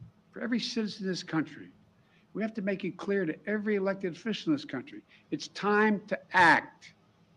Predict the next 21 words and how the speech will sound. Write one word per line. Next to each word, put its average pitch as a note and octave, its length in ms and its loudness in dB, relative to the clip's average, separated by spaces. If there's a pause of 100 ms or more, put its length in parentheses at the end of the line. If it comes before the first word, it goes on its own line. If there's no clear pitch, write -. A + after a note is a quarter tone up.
(2750)
It's - 140 -16
time E3+ 300 2
for D#3 100 -4
those D3 340 0
who C#3 100 -4
obstruct - 680 -2
or C3+ 80 -8
delay C3 680 -2 (640)
or C3+ 80 -14
block C#3+ 420 -4
the C3 60 -12
common C#3+ 380 -4
sense C#3 260 -4
gun C#3+ 280 0
laws. B2 420 -4
We B2+ 100 -6
need C3+ 200 -4
to C3+ 60 -4
let C3+ 220 -4
you C#3 140 -2
know C3 440 -2